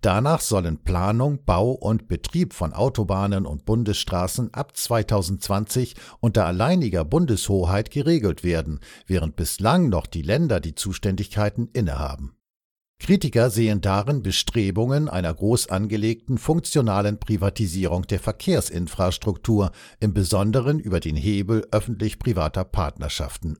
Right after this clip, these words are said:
Ö P P. Ausgeheckt hatte das Projekt die einst vom Ex-Wirtschaftsminister Sigmar Gabriel, S P D, bestellte sogenannte Fratscher-Kommission.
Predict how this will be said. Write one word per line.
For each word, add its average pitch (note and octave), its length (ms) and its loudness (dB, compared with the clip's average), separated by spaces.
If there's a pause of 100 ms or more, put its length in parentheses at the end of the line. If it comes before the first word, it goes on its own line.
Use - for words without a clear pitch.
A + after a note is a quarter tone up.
Ö D2 180 -2
P F2 260 -2
P. D#2+ 340 -2 (680)
Ausgeheckt C#3 760 2
hatte A#2+ 220 0
das A2 200 0
Projekt G#2 520 -2
die G2+ 180 -4
einst F#2 460 -2
vom C#2+ 260 -2
Ex-Wirtschaftsminister G2 1300 -2
Sigmar F#2 360 -4
Gabriel, A2 600 -2
S - 220 -4
P D#2 160 -4
D, G#2 220 -2
bestellte G#2 560 -2
sogenannte G#2 560 -2
Fratscher-Kommission. D2+ 1300 -4